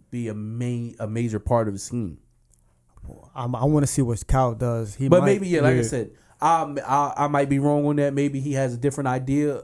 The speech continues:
Speaker 1: of how to use him.
Speaker 3: The
Speaker 1: But
Speaker 3: f-, yeah, the, the
Speaker 1: it
Speaker 3: four-,
Speaker 1: doesn't, it doesn't make it, it didn't make sense to me.
Speaker 3: the forty-niners are definitely one of the, the teams I'm most anxious to see next year. Like, I'm just, I'm really anxious to see what they look like.
Speaker 1: I
Speaker 3: I
Speaker 1: thi-
Speaker 3: am.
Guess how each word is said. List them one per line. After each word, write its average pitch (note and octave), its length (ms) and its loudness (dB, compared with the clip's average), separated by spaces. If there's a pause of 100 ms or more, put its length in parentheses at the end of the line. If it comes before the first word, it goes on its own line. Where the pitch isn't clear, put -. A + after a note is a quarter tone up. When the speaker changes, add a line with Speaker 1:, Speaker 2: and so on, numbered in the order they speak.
Speaker 1:
of A#2+ 380 -4 (280)
how B2 160 0
to A#2+ 80 -6
use C#3+ 240 -4
him. E3 180 -8 (140)
Speaker 3:
The C3+ 40 -12
Speaker 1:
But C3 200 -2
Speaker 3:
f-, - 60 -12 (200)
yeah, A#2 220 -2
the, G#2+ 180 -14 (120)
the A2+ 100 -10
Speaker 1:
it G#2 60 -10 (120)
Speaker 3:
four-, - 80 4
Speaker 1:
doesn't, D#3 260 2
it C#3+ 60 -6
doesn't D3 240 -2
make C#3+ 140 -4
it, C3+ 100 -6
it B2+ 100 -8
didn't C3 160 -4
make B2 160 -6
sense - 280 -8
to G#2+ 60 -14
me. G2 80 -6
Speaker 3:
the A2+ 60 -2
forty-niners D3 680 -2
are G#2+ 60 -2
definitely A2 580 -4 (160)
one A#2+ 260 -4
of G#2+ 160 -6
the, G#2 320 -6
the A2+ 80 -8
teams A2+ 360 -6
I'm G#2+ 140 -4
most A2 300 -4
anxious A2 400 -14
to G2+ 100 -16
see G#2 240 -14
next F#2+ 280 -18
year. - 240 -20 (800)
Like, A2+ 120 -4
I'm B2 160 0
just, B2 200 0
I'm C#3 400 -2
really D3 260 2
anxious C3+ 400 -4
to A#2+ 80 -6
see A#2 240 -4
what A2 200 -2
they G#2+ 120 -2
look G#2 240 -4
like. G2 220 -6 (1400)
Speaker 1:
I A2+ 120 -8
Speaker 3:
I A2+ 60 2
Speaker 1:
thi- A2+ 40 0
Speaker 3:
am. G#2 240 -8